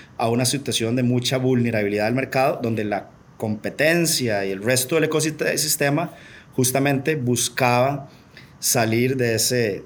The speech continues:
de ese dominio que tenían Intel y Microsoft en aquel momento sobre todo lo que era la computación.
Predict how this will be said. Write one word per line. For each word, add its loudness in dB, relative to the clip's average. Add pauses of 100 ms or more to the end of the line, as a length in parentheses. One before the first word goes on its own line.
(100)
de -4
ese 0
dominio 2
que -4
tenían -2
Intel -2
y 0
Microsoft -4
en -6
aquel -8
momento -4
sobre -4
todo 0
lo 0
que -6
era -2
la -4
computación. -6